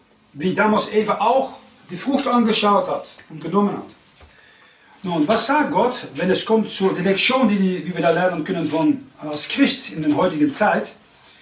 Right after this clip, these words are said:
In Kolosser Kapitel drei, Vers eins und Vers zwei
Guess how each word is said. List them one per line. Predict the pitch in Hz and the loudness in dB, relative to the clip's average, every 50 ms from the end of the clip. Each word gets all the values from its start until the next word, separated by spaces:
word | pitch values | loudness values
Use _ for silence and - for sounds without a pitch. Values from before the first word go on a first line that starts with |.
| - - - - - | -20 -20 -20 -12 -8
In | 190 185 | -6 -4
Kolosser | - - 185 196 254 - - 214 - - - - | -2 0 2 2 2 2 2 0 -2 -2 -6 -6
Kapitel | - 180 160 185 175 151 151 143 - | -6 -4 -2 -2 0 0 0 0 0
drei, | - 147 - 185 196 180 165 180 214 214 | 0 0 2 2 2 2 2 0 0 -2
Vers | - - - 170 170 165 160 - - - - | -4 -6 -4 0 2 2 2 0 -4 -4 -2
eins | 196 214 240 254 247 - - | 0 2 2 2 0 -2 -2
und | - 208 202 185 175 160 | -2 0 0 0 0 -4
Vers | - - - 156 143 - - | -6 -2 -2 -2 -2 -2 -6
zwei | - - 180 180 180 185 190 190 | -6 -2 0 0 2 0 0 -4